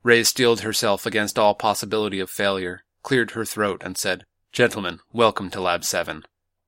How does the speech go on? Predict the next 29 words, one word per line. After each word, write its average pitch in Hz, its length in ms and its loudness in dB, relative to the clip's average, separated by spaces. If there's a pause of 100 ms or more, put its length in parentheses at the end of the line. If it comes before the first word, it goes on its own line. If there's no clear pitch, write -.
(460)
After 131 240 6
she 139 160 2
had 113 120 0
given 117 200 2
each 123 220 -2
of 110 80 -10
their 113 140 4
hands 113 340 0
a 104 80 0
hearty 104 260 -2
shake, - 480 -2 (180)
a 120 120 2
semicircle 117 680 0
formed 107 480 -4
naturally 101 520 0
around 92 360 0
her, 85 300 -2
and 101 140 -4
she 104 120 -4
said, 92 320 -2 (560)
"I 120 100 4
have 127 160 4
handpicked 123 520 -2
each 135 180 0
of 101 100 -6
you 101 180 -2
for - 160 -4
your 104 160 2
expertise, 101 880 -4